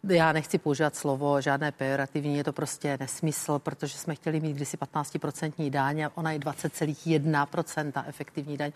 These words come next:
To je potřeba říct, že mají zaměstnanci dvacet celých jedna. A pak máme platbu za státního pojištěnce, kterou máme my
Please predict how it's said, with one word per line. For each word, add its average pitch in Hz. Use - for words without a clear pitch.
To -
je 156
potřeba 143
říct, 135
že 143
mají 143
zaměstnanci 139
dvacet 135
celých 143
jedna. 147
A 180
pak -
máme 220
platbu 170
za 175
státního 165
pojištěnce, 131
kterou 202
máme 185
my 131